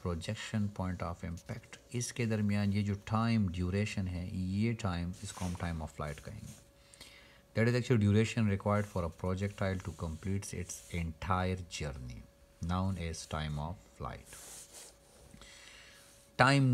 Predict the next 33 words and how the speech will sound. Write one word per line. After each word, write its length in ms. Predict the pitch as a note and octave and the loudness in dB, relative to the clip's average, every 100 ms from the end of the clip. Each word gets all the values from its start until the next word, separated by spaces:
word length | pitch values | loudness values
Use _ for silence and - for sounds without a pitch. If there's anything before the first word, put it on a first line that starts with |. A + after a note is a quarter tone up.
| A#2 | 10
need, 440 | A#2 A#2+ A#2 - - G#2 | 8 8 2 -8 -4 6
needed, 840 | G2+ G2+ A2+ A#2+ G#2+ F#2+ D#2 - - - - - | 8 10 10 8 6 2 -2 -8 -12 -20 -14 -6
or 120 | E2+ - - | -6 -4 0
time 300 | G#2 G#2+ G2 F#2+ | 4 6 6 8
need, 340 | G#2+ A2 - - | 8 6 0 0
needed 480 | F#2+ G2 A2 A#2 - | 4 6 6 4 0
for, 320 | - - A2 G#2+ F2+ | -6 0 2 2 0
required 400 | F#2+ G#2+ G#2+ G#2+ | 0 2 4 4
for 160 | - F2+ | 0 -4
a 60 | - | 0
projectile 540 | G2+ G2+ G#2 - G2+ G2+ | 0 2 0 2 2 0
from 520 | - F#2 F#2 G#2 B2+ - - | -2 -2 0 0 -2 -8 -10
point 320 | - F#2+ G2 G2 | -2 0 2 0
of 220 | F2+ - | -2 -4
projection 640 | - E2 D#2 - - - G2+ | -8 -6 -6 -8 -6 -2 0
to 100 | F#2+ | 0
the 160 | E2 - | -6 -4
point 220 | E2+ E2+ | -2 -2
of 260 | D#2+ D#2+ D2+ | -4 -6 -6
impact। 520 | C#2+ D2 - - - - - - - - - - - - - - | -8 -8 -12 -14 -20 -20 -20 -14 -12 -12 -16 -18 -20 -18 -20 -6
projectile 540 | B2 C3+ C#3+ C#3 C3+ B2+ | 0 2 4 6 6 4
के, 360 | A#2 G2+ G2+ - - - | 2 4 2 -2 -16 -2
को, 220 | G#2 G2+ G2+ | 2 2 0
के 100 | - | -2
time 300 | G2 A2 A#2 | 2 4 4
of 140 | A2 G#2 | 2 2
flight 180 | A2+ A2 | 0 2
को 120 | G2+ | -2
समझने 380 | G2 G2 G2+ G2+ | 0 2 2 2
से 120 | F#2+ | 0
पहले 280 | - F#2+ F#2 | 0 0 0
एक 120 | - | -2
इंपॉर्टेंट 600 | E2+ - G#2 G#2+ A2 G2+ | -6 0 0 2 2 0